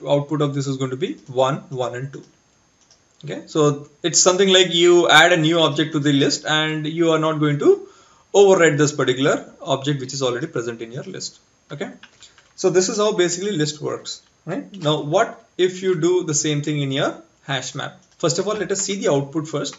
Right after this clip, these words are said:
and then we'll talk about, uh, more something about the hash map. Okay, map. So I just say sys out and map.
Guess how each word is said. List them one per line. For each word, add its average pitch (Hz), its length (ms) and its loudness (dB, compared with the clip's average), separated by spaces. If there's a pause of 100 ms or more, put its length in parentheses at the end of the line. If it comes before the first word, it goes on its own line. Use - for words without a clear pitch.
(340)
and 170 120 -2
then 202 160 0
we'll 165 200 0
talk 156 180 -2
about, 143 380 -4 (800)
uh, 131 220 0
more 139 180 -2
something 131 280 -4
about 127 240 -4
the 151 60 -8
hash - 300 -10
map. - 180 -16 (220)
Okay, - 180 -14 (580)
map. 127 380 -4 (240)
So - 220 -10
I 127 80 -6
just 147 220 -4
say 151 80 -4
sys 139 460 -6
out 190 300 -4 (840)
and 135 280 -6
map. 127 260 -12